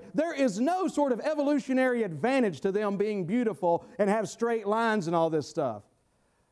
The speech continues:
It's just the way God made them to be able to do. These are actual creatures.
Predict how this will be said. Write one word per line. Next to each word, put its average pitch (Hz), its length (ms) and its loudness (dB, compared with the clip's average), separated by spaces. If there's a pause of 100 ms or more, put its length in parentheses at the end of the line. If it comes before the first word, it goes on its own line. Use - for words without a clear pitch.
It's 262 200 0
just 277 360 -4
the 311 80 2
way 262 300 2
God 214 320 0
made 311 340 0
them 190 280 0 (140)
to 277 100 2
be 240 160 2
able 269 160 -2
to 294 40 0
do. 320 220 2
These 277 240 0
are 247 80 -2
actual 277 460 0
creatures. 233 640 -2